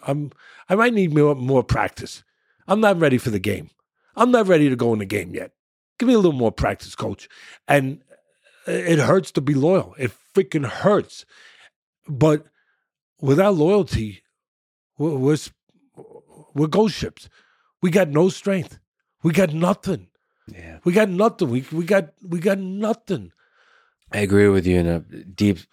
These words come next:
Speaker 2: fundamental sense, but there's, uh,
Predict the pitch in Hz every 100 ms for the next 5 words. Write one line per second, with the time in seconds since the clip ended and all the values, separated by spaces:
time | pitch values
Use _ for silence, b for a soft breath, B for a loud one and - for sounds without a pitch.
0 | - 107 101 101 95 92 - 101 92 82
1 | - 85 80 _ B B B B B B
2 | B B 104 104 104 92 87 92 101 98
3 | 95 95 92 92 87